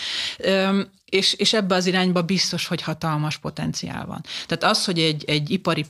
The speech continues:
park, vagy egy, egy, egy nagy felhasználású intézmény,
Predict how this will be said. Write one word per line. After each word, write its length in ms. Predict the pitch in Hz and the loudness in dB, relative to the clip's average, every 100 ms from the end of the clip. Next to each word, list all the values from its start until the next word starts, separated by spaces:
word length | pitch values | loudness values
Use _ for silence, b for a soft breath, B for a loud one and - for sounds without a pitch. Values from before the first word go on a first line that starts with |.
| - | -2
park, 360 | 156 151 151 | 2 2 0
vagy 220 | 156 156 | -2 0
egy, 260 | 147 151 143 | 2 0 0
egy, 460 | 156 151 147 143 - | 0 2 0 -4 -4
egy 100 | 147 | -2
nagy 340 | 165 156 151 | 0 -2 -4
felhasználású 880 | - 151 147 - 156 151 156 - 156 | -4 -4 -2 -4 -4 -4 -2 -2 -2
intézmény, 640 | 160 165 156 143 151 147 | -2 -2 -2 -4 -2 -2